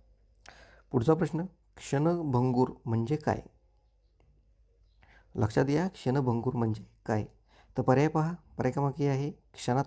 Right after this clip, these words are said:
नष्ट होणारे, पर्याय क्रमांक बी क्षणात बनणारे, पर्याय क्रमांक सी क्षणोक्षणी आणि पर्याय क्रमांक डी क्षणात येणारे. तर क्षणभंगूर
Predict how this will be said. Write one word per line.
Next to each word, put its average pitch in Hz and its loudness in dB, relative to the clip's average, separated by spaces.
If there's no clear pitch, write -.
नष्ट 131 -4
होणारे, 127 0
पर्याय 123 0
क्रमांक 131 0
बी 135 0
क्षणात 123 -2
बनणारे, 120 0
पर्याय - -4
क्रमांक 127 -2
सी - -12
क्षणोक्षणी 135 -4
आणि 123 -2
पर्याय 117 0
क्रमांक 117 -2
डी 139 -2
क्षणात 131 -4
येणारे. 107 2
तर 117 0
क्षणभंगूर 131 2